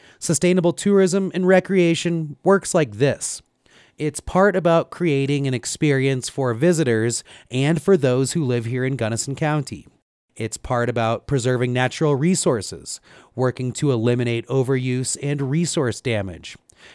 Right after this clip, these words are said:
And it's part about making sure there are enough people using recreation resources to drive the local economy here in Gunnison County.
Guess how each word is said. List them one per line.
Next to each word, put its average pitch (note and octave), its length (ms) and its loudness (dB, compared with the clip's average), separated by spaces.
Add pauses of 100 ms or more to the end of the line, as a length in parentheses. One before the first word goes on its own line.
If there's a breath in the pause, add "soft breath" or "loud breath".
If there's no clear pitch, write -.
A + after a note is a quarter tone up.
(140 loud breath)
And E3 140 0
it's E3 140 -2
part G#3 360 4
about D#3+ 360 2
making C#3+ 340 -2
sure B2 320 -4
there A#2+ 220 -2
are A#2 320 -2
enough D#3+ 340 4
people G#2+ 500 -4 (300 soft breath)
using B2 340 0
recreation A#2 640 -2
resources G#2 680 -6
to - 160 -10
drive G#2+ 340 -2
the C3+ 100 0
local A2+ 360 0
economy A#2+ 640 -2
here A#2+ 240 -6
in B2+ 180 -4
Gunnison G#2+ 380 -6
County. B2 460 -6